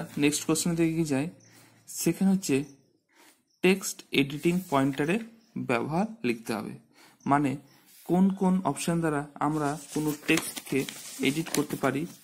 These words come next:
সেই এডিটিং পয়েন্টারগুলো লিখতে হবে। টেক্সট এডিটিং পয়েন্টার কি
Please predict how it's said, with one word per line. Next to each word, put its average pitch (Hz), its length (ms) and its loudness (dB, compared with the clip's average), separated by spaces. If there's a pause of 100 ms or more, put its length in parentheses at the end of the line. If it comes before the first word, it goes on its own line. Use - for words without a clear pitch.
(160)
সেই - 140 2 (180)
এডিটিং 170 300 0 (500)
পয়েন্টারগুলো 143 480 2
লিখতে - 220 -6
হবে। 120 160 -6 (220)
টেক্সট 165 360 2 (260)
এডিটিং 135 360 2 (1600)
পয়েন্টার 139 460 0 (1700)
কি - 160 0